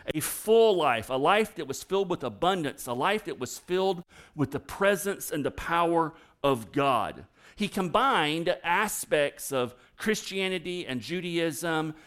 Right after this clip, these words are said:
and kind of mystical paganistic thought, maybe even some mystical Judaism.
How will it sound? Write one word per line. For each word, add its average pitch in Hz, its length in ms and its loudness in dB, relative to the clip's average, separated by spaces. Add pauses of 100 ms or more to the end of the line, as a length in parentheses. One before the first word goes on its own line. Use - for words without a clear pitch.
and 131 160 -4
kind 170 200 -2
of 120 120 -2
mystical 165 640 0
paganistic 147 840 -4 (300)
thought, 147 320 4
maybe 147 220 -2
even 143 260 -4
some 131 300 -2
mystical 139 480 -2
Judaism. 117 1040 -2